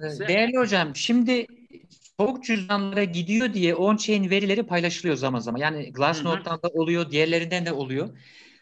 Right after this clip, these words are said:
Speaker 2: Fakat, e, bu, bu konu, yani bu outflow konusu, borsalardan çıkan, e, Bitcoin veya işte hangi kripto paraysa, bu konu, e, şimdilik maalesef on-chain analizinin, e,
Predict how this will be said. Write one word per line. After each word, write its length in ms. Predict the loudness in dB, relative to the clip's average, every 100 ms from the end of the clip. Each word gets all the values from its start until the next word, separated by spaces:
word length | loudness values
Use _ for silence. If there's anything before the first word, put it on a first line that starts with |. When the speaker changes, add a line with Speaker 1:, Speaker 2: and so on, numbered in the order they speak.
| _
Speaker 2:
Fakat, 460 | -4 0 0 0
e, 260 | -4 -4 -4
bu, 280 | -6 -6 -16 _
bu 240 | -2 0
konu, 480 | 2 2 2 -2 -4
yani 260 | 0 0 2
bu 80 | 0
outflow 640 | 2 0 0 -4 -2 -2
konusu, 540 | -2 -6 -6 -8 -12 -12 -18 -20 _
borsalardan 680 | -2 -2 -2 0 0 0 -4
çıkan, 600 | -6 -4 0 0 -2 -8 _ _ _ -10
e, 320 | -6 -6 -4
Bitcoin 520 | -4 -2 -2 -2 0
veya 200 | -2 -2
işte 240 | -4 -4 -4
hangi 300 | -4 -6 -8
kripto 380 | -10 -10 -10
paraysa, 580 | -4 -2 -2 -4 -10 -12 _ _ _ _ _
bu 160 | -6 -2
konu, 460 | 0 0 -2 -6
e, 280 | -8 -6 -6
şimdilik 600 | -6 -4 -2 0 -2 -6
maalesef 640 | -2 2 2 0 -4 -6 -8 -14 _ _ -2
on-chain 500 | 0 0 0 -2 0
analizinin, 680 | -2 0 -2 -4 -4 -4
e, 80 | -4